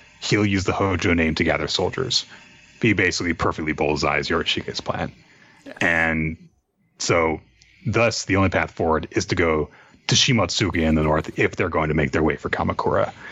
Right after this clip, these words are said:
Speaker 1: So he orders Shibukawa and Iematsu to gather their men and leave the next day. And he says, "Look, you're the best.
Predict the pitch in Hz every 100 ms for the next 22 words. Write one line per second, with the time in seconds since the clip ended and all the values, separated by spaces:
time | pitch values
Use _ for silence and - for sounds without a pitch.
0 | - - - - 107 101 - 107 107 98
1 | 98 90 - - - - - 214 180 175
2 | 165 151 131 127 127 117 107 101 - 104
3 | - 92 95 92 104 87 80 78 80 -
4 | _ - 82 80 82 82 80 76 - _
5 | - 87 78 - - - - - _ _
6 | - 80 76 80 76 85 73 - - -
7 | _ - _ - 95 98 90 85 80 -
8 | - -